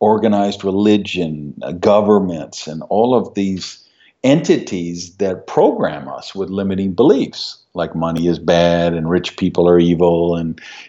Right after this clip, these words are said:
it's spiritual to be poor. Uh, people are gonna go biblical, right? It's, "Hey, the meek are gonna inherit the earth." Well, if the meek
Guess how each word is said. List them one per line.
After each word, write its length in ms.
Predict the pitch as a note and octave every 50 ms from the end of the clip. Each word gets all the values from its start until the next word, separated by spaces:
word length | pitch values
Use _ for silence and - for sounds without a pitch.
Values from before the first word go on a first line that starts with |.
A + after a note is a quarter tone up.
| _ -
it's 160 | G2+ G2 -
spiritual 720 | - - - - G#2 G2+ G2 F#2+ F#2+ - - G2 F#2+ F#2 F2
to 140 | - F#2+
be 180 | E2+ F#2+ F#2 F2 E2 -
poor. 640 | - - G2 F#2 F#2 F#2 F#2 F#2 F2+ F2+ F2+ F2+ - _ _ _ _ _ _ _ _ _ _ -
Uh, 680 | - E2 D#2 D#2 D#2 D2 D2 - - - - - - - - _ _ - - -
people 220 | - G#2+ G2 - F#2+
are 40 | F2+
gonna 140 | F#2+ F#2+
go 160 | F2+ G#2 G2 F#2+
biblical, 840 | F#2 F#2 F#2 B2 B2 A#2 A#2 A#2 A2+ A2+ - - G#2 G2+ G#2+ A2
right? 320 | G2+ F#2+ E2+ F#2 G2+ G2+ F#2+
It's, 220 | - - A2+ - -
"Hey, 280 | C3+ C3+ D3+ D#3+ D#3+
the 160 | C#3+ C3 B2
meek 460 | A2+ A#2+ C3 D3 F3+ F#3 E3+ - - D#3
are 100 | D3+ D3+
gonna 240 | - E3 E3 E3
inherit 480 | D#3+ D#3+ D#3 D3+ D#3+ E3 D#3 D3 D3 -
the 60 | -
earth." 520 | B2 C3+ C#3+ C#3 D3+ - - - - - - _ _
Well, 540 | - G#2+ A2+ B2+ - - A3+ - - - _ _ _ _ _ _ -
if 280 | A#2 A2+ G#2+ - -
the 80 | - G2+
meek 480 | G2+ A2+ B2+ C#3+ - - - - -